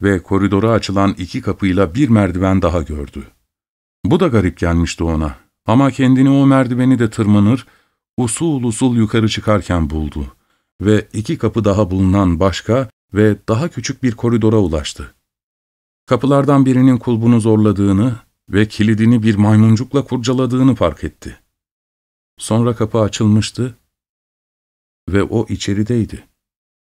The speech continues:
El feneriyle taradı odayı ve bir sandık, bir yazı masası ve bakır bir kutu gördü. Önce sandığın yanına gitti,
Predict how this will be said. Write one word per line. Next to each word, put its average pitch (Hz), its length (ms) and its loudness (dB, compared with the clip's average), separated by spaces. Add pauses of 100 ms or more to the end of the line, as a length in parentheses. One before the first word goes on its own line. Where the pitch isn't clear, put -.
(400)
El 117 160 2
feneriyle 110 560 2
taradı 95 340 -2
odayı 90 460 0
ve 92 160 -2
bir 98 120 0
sandık, 95 540 -2 (360)
bir 98 160 2
yazı 95 300 0
masası 110 600 -2 (260)
ve 95 360 0
bakır 101 420 -2
bir 110 120 0
kutu 95 320 -6
gördü. 76 360 -6 (840)
Önce 131 240 4
sandığın 104 440 4
yanına 101 340 4
gitti, 98 520 -4